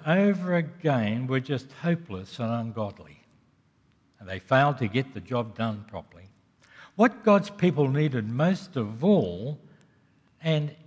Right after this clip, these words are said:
that's really true for us today as well, isn't it, is a king who is totally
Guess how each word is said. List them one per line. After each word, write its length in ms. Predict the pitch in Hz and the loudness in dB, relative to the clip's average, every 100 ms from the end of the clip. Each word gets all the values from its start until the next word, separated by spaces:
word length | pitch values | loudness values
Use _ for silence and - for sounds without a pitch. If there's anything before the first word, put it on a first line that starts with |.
| - _ _ | -20 _ _
that's 260 | 180 208 - | -2 -2 2
really 180 | 139 113 | 2 2
true 260 | - 165 | -2 -2
for 200 | 165 139 | -2 -4
us 160 | 127 - | -4 -4
today 380 | - 113 135 104 | -8 -2 0 0
as 140 | 98 | -4
well, 220 | 160 127 | -6 -4
isn't 240 | 147 160 92 | -4 -6 -10
it, 120 | 82 - _ _ - - - - | -12 -20 _ _ -20 -18 -16 2
is 200 | 175 151 | 4 4
a 60 | |
king 760 | - - - 269 160 95 120 165 - - - | 2 -2 6 8 8 4 -4 -6 -10 -14 4
who 200 | 180 165 | 6 6
is 200 | 147 - - | 4 -2 -14
totally 640 | - 220 214 160 120 127 | 0 2 4 2 -2 -2